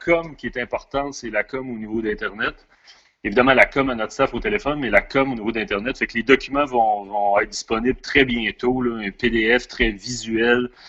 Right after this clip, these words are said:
pour dire quoi faire avant de partir, quoi faire rendu là. Tu sais, la cepac a fait une belle job par rapport à ça, mais on fait la nôtre aussi.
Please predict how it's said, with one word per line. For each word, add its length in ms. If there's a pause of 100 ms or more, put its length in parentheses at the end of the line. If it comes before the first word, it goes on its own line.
(200)
pour 200
dire 320
quoi 180
faire 320
avant 160
de 60
partir, 580
quoi 140
faire 260
rendu 320
là. 220
Tu 320
sais, 80
la 80
cepac 280
a 60
fait 160
une 100
belle 160
job 140
par 120
rapport 200
à 60
ça, 160
mais 120
on 120
fait 160
la 140
nôtre 280
aussi. 320